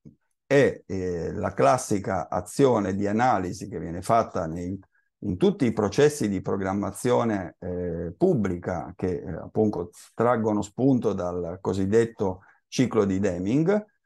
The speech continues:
eh, che vedremo più avanti nel dettaglio in una slide,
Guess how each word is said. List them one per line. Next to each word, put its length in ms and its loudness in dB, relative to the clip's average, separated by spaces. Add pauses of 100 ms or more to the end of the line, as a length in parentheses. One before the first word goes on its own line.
(120)
eh, 240 -8
che 120 -8
vedremo 800 -4
più 140 -2
avanti 440 0
nel 500 -6
dettaglio 520 2
in 80 -4
una 240 0
slide, 600 2